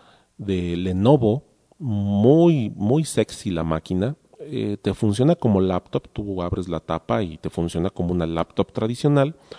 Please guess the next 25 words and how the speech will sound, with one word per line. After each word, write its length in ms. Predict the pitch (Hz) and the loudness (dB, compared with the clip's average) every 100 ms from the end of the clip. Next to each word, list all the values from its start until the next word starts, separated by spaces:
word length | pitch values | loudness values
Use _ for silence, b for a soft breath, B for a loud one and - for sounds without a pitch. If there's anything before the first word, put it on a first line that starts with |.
| B B B | B B B
o 100 | - | 0
puedes 380 | - 165 175 170 | 2 4 4 2
girar, 560 | - 135 123 131 175 _ _ - | -2 0 2 0 -4 _ _ -2
pivotear 580 | 135 117 113 - 131 147 | 0 4 4 4 2 2
la 160 | 151 | 0
pantalla 500 | - 113 107 117 123 | 2 2 2 2 0
totalmente 680 | 120 107 - 117 113 117 117 | -2 -4 0 2 4 4 2
y 140 | 110 98 | 2 0
acostarla 720 | - 104 - 120 110 113 123 | 0 -4 0 0 2 0 -2
para 220 | 95 92 | -2 -4
que 320 | - 110 127 - B B B | -6 -4 -4 -6 B B B
tenga 260 | - 98 110 | -4 -2 -2
la 140 | 127 | -4
forma 440 | - 101 95 113 127 | -4 -2 0 0 -2
de 360 | 151 104 110 - | -2 -2 -2 -4
una 500 | - 101 104 104 120 - | -4 -2 0 0 -2 -6
tableta, 640 | - 80 101 180 - 117 - _ B B B B - | -4 -2 0 -2 -2 -8 -8 _ B B B B -12
eh, 240 | 92 92 | -10 -6
un, 520 | 98 110 107 101 92 - | -4 -4 -2 -4 -6 -10
un 160 | 131 120 | -6 -2
tablero 720 | 107 98 101 131 151 95 - _ | 0 0 0 0 0 -2 -8 _
donde 220 | 90 87 | -4 -4
puedes 320 | 87 - 85 95 | -4 -4 -4 -6
escribir. 480 | - 117 131 175 _ b b b b b - | -10 -4 -2 -2 _ b b b b b -12
Eh, 460 | 127 107 107 107 | -6 -4 -2 -4